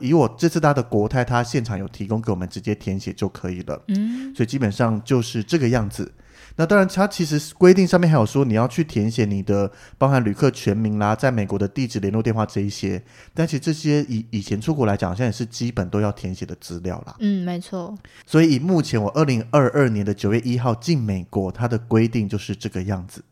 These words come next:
Speaker 2: 那是真的蛮松的感觉。
Speaker 1: 我觉得等同于没有规定，就只有你要注射疫苗而已啊。
Speaker 2: 对，就是都是跟之前都是一样，只是多了一张证明你有打疫苗的东西。
Speaker 1: 跟你要记得带疫苗的证明，看是你是像我们带小白卡、小黄卡，或是你要下载数位版之类的。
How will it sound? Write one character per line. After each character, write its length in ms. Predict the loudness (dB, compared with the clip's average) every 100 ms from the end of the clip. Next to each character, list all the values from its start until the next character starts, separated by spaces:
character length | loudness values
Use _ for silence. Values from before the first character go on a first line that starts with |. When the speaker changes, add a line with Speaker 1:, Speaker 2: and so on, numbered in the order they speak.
| _
Speaker 2:
那 160 | -8 -6
是 180 | -6 -8
真 200 | -6 -4
的 100 | -6
蛮 260 | -6 -10
松 340 | -12 -10 -8 -8
的 100 | -10
感 200 | -14 -18
觉。 460 | -18 -18 -18 -20 -20 _ -14 0
Speaker 1:
我 160 | 0
觉 140 | 4 4
得 100 | 4
等 420 | 4 6 6 4
同 260 | 0 0
于 140 | 2 2
没 120 | 4
有 100 | 2
规 240 | 4 2
定， 140 | 2 0
就 80 | 0
只 160 | 0
有 120 | 0 0
你 80 |
要 100 | -2
注 180 | -2 -4
射 160 | -2 -2
疫 120 | -2
苗 260 | -4 -6 -8
而 140 | -8
已 80 | -10
啊。 120 | -12 -16 _ -6
Speaker 2:
对， 140 | -4
就 140 | -4
是 180 | -4 -6 -6 -4
都 160 | -4
是 100 | -2
跟 180 | -4 -4
之 160 | -4 -8
前 200 | -8 -8
都 140 | -8
是 140 | -8 -10
一 100 | -10
样， 180 | -10 -10
只 120 | -10
是 80 | -8
多 180 | -6
了 140 | -6 -6
一 80 | -8
张 360 | -8 -10 -10 -6
证 260 | -2 0
明 220 | -2 -6 -8
你 80 |
有 100 | -8
打 220 | -6 -6 -6
疫 100 | -10
苗 160 | -16 -18
的 100 | -18
东 160 | -18 -16
西。 320 | -16 -16 -2
Speaker 1:
跟 180 | 2 4
你 40 |
要 120 | 2 2
记 140 | 0
得 100 | -2
带 220 | 2 0 0
疫 160 | -4
苗 180 | -2 -4
的 180 | -4 -6
证 300 | -6 -2 -2
明， 300 | 0 -8 -8
看 180 | -8 -6
是 140 | -4
你 80 | -6
是 320 | -4 -4 -4
像 180 | -2 -2
我 20 |
们 80 | 0
带 140 | -2
小 180 | 0 -2
白 140 | -2 -2
卡、 180 | -2
小 160 | -4 -6
黄 240 | -4 -6
卡， 220 | -4 -6 -4
或 100 | -4
是 120 | -2
你 80 | -2
要 100 | -4
下 240 | -2 -4
载 160 | -2 -6
数 300 | -6 -2 0
位 140 | 0
版 180 | -2 -10
之 160 | -8 -4
类 180 | -4
的。 240 | -4 -6